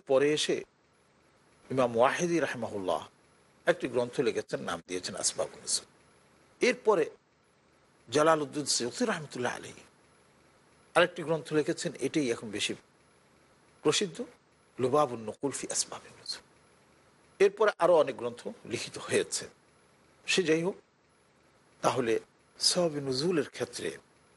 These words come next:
সতর্কতা অবলম্বন করা অত্যন্ত জরুরি। এখানে সেখানে পেয়ে গেলেই কিন্তু সেটা বলা যাবে না।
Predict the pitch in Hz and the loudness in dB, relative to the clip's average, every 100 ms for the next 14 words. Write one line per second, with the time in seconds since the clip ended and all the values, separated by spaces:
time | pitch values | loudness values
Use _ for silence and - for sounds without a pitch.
0 | _ _ - - 151 127 - 117 - 82 | _ _ -4 -2 -2 -4 -6 -6 -4 -4
1 | 95 98 82 76 - 71 - - _ _ | -4 -6 -8 -12 -10 -10 -12 -16 _ _
2 | _ - - - 147 - - - - - | _ -2 0 -2 -4 -6 -12 -14 -20 -20
3 | - - _ _ _ _ _ _ 160 196 | -20 -20 _ _ _ _ _ _ 0 2
4 | 190 - 165 165 - 131 117 131 147 135 | 2 0 0 -2 0 0 0 -2 -4 -6
5 | 113 110 - 120 - _ _ - 120 98 | -6 -6 -2 -4 -4 _ _ 0 2 2
6 | 80 - 80 | -2 -12 -14